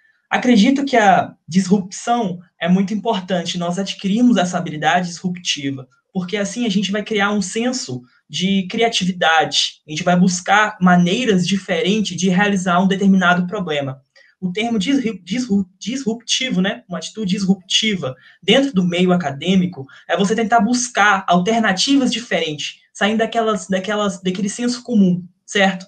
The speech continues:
Nós entramos na faculdade, nós estudamos para uma prova, fazemos trabalho,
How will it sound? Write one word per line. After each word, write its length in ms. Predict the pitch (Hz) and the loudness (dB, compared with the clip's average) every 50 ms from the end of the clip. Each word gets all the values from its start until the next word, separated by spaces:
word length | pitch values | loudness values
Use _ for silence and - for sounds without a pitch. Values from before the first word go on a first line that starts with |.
| _ _ _ | _ _ _
Nós 140 | 170 165 185 | -6 -2 0
entramos 360 | 185 185 185 226 240 247 240 | 2 2 2 2 2 2 2
na 100 | 240 220 | 2 0
faculdade, 680 | - - 190 180 185 180 170 175 190 202 202 202 220 - - - - _ | -2 -4 -6 -6 -4 0 2 2 2 2 0 -4 -8 -12 -16 -20 -18 _
nós 180 | 151 151 156 156 | -6 -6 -6 -6
estudamos 500 | - 180 160 165 196 226 247 247 247 - | -8 -8 -2 0 0 2 2 2 0 0
para 200 | - 190 180 175 | -2 -4 -4 -4
uma 180 | 170 160 156 - | -4 -6 -8 -4
prova, 500 | 170 175 185 202 220 202 214 233 226 220 | -2 0 0 0 0 -2 -4 -6 -8 -6
fazemos 440 | - 170 160 156 190 196 196 185 | -6 -6 -4 -2 -2 -2 -2 -2
trabalho, 480 | - 185 170 170 185 190 202 208 220 214 | -4 -8 -6 0 2 2 2 4 2 2